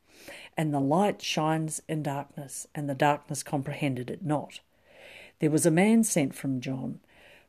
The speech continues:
Sorry, There was a man sent from God whose name was John. The same came for a witness, to be a witness of the light, that all men through him might believe. He was not that light, but was sent to be a witness of that light. That was the true light,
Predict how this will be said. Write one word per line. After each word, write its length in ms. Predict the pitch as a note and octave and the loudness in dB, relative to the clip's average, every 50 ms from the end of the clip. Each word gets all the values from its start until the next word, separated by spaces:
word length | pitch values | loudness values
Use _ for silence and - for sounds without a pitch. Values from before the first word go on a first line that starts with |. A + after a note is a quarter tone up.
| _ _ _ _ _ _ _ _ _ _ _ _ _ _ _ _ _ _ _ _ _ _ _ _ _ _ _ _ _ _ _ _ _ _ _ _ _ _ _ | _ _ _ _ _ _ _ _ _ _ _ _ _ _ _ _ _ _ _ _ _ _ _ _ _ _ _ _ _ _ _ _ _ _ _ _ _ _ _
Sorry, 360 | - - F3 D3 C#3 D3 F3 | 0 2 2 4 4 2 0
There 160 | F3 - E3 D#3 | 2 2 2 2
was 160 | D#3+ C#3+ E3+ | 4 2 2
a 40 | D#3+ | 4
man 300 | E3 F3+ G3+ A3 G#3+ G3+ | 6 6 6 6 4 4
sent 300 | - - F3+ D3+ - - | 4 2 2 2 2 -2
from 180 | - D#3 D3 | -4 -4 0
God 340 | C3 D3 C3+ C3 C3 C3 C3+ | 0 2 2 2 0 -2 -2
whose 240 | C#3+ D#3+ D3+ C#3 C#3 | -2 -2 -2 0 0
name 240 | D3+ C#3 C#3 C3 C3 | 2 2 2 2 2
was 120 | C3+ C3 | -2 -4
John. 460 | - - E3 D3+ C#3 B2+ B2+ - - - - - - - - - _ _ | -2 0 2 2 2 2 0 -4 -6 -10 -14 -20 -20 -20 -20 -20 _ _
The 80 | - C#3+ | -2 0
same 340 | - - F3+ G3 A3 G#3+ | 4 4 6 6 4 4
came 300 | G3 - F3 D3+ D3 C#3+ | 2 4 2 4 4 2
for 260 | C#3 C#3 - C#3+ C#3 C#3+ | 0 0 0 2 2 2
a 60 | C#3+ | 4
witness, 480 | D3 A#3 B3+ - - D#3 - - - - | 4 4 4 4 0 -6 -10 -8 -10 -6
to 120 | - D#3+ | -6 -2
be 140 | C3+ D#3+ D#3 | 2 4 6
a 80 | D#3 D#3+ | 6 6
witness 360 | G#3+ A#3 - - D3 - - | 6 4 4 2 -2 -2 -2
of 120 | C#3 B2+ | -2 -2
the 80 | C3+ C3+ | 0 0
light, 420 | C3 C3+ C3 C3 C3+ - - - - | 2 2 0 -2 -6 -10 -14 -6 -6
that 160 | C#3+ C#3 - | -6 -4 4
all 220 | - F3 G3+ A#3 | 6 8 8 8
men 320 | A3+ F3 C#3+ C#3 C#3 C3+ C#3 | 8 8 6 4 2 0 -2
through 280 | - - F3+ F#3 F3+ | 0 4 6 6 6
him 300 | E3 D#3+ C#3+ C3+ C3+ C3 | 4 4 0 0 0 0
might 280 | C3 C3+ C#3 C3+ - - | 0 -2 -2 -2 -4 -6
believe. 500 | C3+ C3+ C3+ C3+ B2+ B2 B2+ C3 - _ _ _ - - - - - _ | -4 -2 -2 -2 -2 -4 -6 -10 -16 _ _ _ -20 -20 -20 -20 -14 _
He 100 | - F#3 | 0 2
was 160 | D#3+ D3+ C3+ | 2 2 2
not 200 | F#3+ - - - | 2 0 2 0
that 180 | D3+ - - - | -2 -4 -2 -6
light, 240 | B2+ B2 C3 - - _ | -10 -10 -12 -14 -10 _
but 140 | C3 C3 D3+ | -8 -6 -2
was 100 | D3+ - | -2 0
sent 240 | - D#3+ D3 - - | 2 0 0 -2 -4
to 60 | C#3+ | -6
be 140 | C3+ C#3+ C3+ | -4 -2 -2
a 60 | C3 | 2
witness 360 | C3+ F3+ - - E3+ C#3 - | 2 2 2 2 -2 -6 -6
of 160 | C#3+ C#3 C3 - | -6 -8 -8 -10
that 180 | - - - | -10 -10 -8
light. 320 | D3 C#3+ C#3+ F3+ - - - _ _ _ | -10 -10 -12 -14 -18 -20 -20 _ _ _
That 160 | - - - | -2 0 0
was 140 | E3 C3+ B2+ | -2 -4 -4
the 120 | C#3 C#3 C3+ | -4 -4 -4
true 420 | - - - - F#3 G#3+ A#3+ B3 | -4 -8 0 6 8 8 8 10
light, 460 | A#3 F#3+ D3 B2+ B2+ G3 F#3+ - - | 8 6 6 4 0 -6 -10 -16 -20